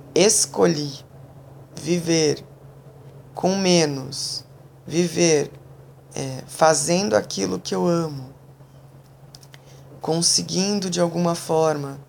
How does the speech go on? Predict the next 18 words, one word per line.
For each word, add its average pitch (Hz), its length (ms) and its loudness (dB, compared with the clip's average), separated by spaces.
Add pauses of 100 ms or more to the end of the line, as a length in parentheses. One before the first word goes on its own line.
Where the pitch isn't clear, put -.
(500)
alcançar 170 680 2
pessoas 170 840 2 (420)
que - 140 -6
jamais 175 640 2
eu 185 80 -2
conseguiria, 170 1000 -4 (640)
é, 135 180 -6
s-, - 320 -10 (960)
sem 190 360 2
a 175 60 6
internet, 147 840 -2
né? 139 300 -8 (640)
Sem 165 420 0
a, 147 300 0
a, - 220 -8 (680)
esse 139 600 -4 (180)
recurso. - 760 -2 (1800)
E 170 560 0